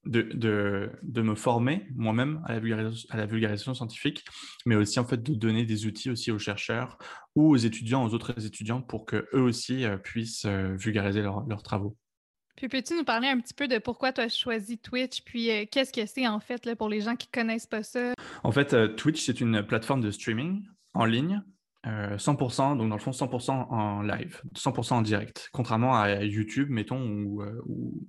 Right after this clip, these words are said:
Speaker 1: ou Facebook. YouTube, c'est très spécialisé dans la création de vidéos, donc vous pouvez trouver des vidéos en différé. Il y a un pan aussi un peu, euh, live, mais qui est beaucoup moins développé que, que Twitch.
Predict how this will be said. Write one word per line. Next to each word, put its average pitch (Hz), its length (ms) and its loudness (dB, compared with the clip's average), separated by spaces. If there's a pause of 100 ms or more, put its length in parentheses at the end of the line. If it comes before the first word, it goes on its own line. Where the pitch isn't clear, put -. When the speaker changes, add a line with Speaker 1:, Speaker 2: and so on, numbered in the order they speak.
(120)
Speaker 1:
ou 190 220 -10
Facebook. 110 480 -2 (520)
YouTube, 123 300 2
c'est 104 160 -2
très 113 200 0
spécialisé 107 440 -2
dans 110 80 2
la 101 140 0
création 107 340 -4
de 110 80 0
vidéos, 113 320 4
donc 110 120 0
vous 98 140 -4
pouvez 107 140 -4
trouver - 240 -4
des 104 100 -2
vidéos 104 400 0
en 110 120 0
différé. 107 500 -2 (180)
Il 127 60 -4
y 123 80 4
a 123 80 6
un 120 60 4
pan 143 240 2
aussi 123 200 -4
un 117 100 -2
peu, 120 240 0
euh, 104 520 2
live, 117 340 2
mais 110 120 -2
qui - 80 -4
est 107 40 -2
beaucoup 123 260 -4
moins 123 120 0
développé 107 380 -4
que, 98 220 -4
que - 120 -8
Twitch. - 400 -6